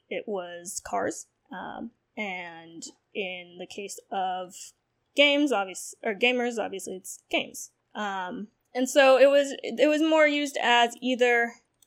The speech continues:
uh, making the, the woman into a punching bag or into a sexualized fantasy. And so that's also what you kinda saw in,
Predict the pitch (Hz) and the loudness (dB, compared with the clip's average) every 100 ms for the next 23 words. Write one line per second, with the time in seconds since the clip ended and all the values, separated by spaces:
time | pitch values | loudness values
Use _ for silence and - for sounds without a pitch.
0 | - 233 202 196 185 175 - _ 214 233 | -2 0 0 -2 -4 -8 -12 _ -2 2
1 | 240 247 233 233 220 - - 214 202 196 | 4 2 0 0 -2 -4 -6 -4 -4 -6
2 | 208 196 202 196 185 - - 220 226 262 | -6 -6 -8 -8 -8 -10 -10 -8 -4 -2
3 | 269 311 349 339 _ _ _ - 233 226 | 0 0 -2 -8 _ _ _ 0 2 2
4 | 226 226 226 _ _ - 220 208 - - | 0 -4 -8 _ _ -6 -4 -6 -8 -6
5 | 202 190 175 175 - - 185 180 185 185 | -4 -6 -8 -10 -10 -6 -4 -4 -2 -4
6 | 185 _ _ _ - - 196 - 220 180 | -4 _ _ _ -10 0 0 0 -4 -2
7 | 175 185 - 403 415 196 - - - _ | -2 -4 -4 -4 -4 -6 -10 -14 -20 _
8 | _ 247 240 262 254 269 262 247 254 240 | _ -6 2 4 6 6 4 2 4 2
9 | 240 247 254 262 269 254 254 - - 247 | 0 -2 0 0 2 4 2 -2 -6 -4
10 | 254 269 269 269 | -2 -2 -2 -4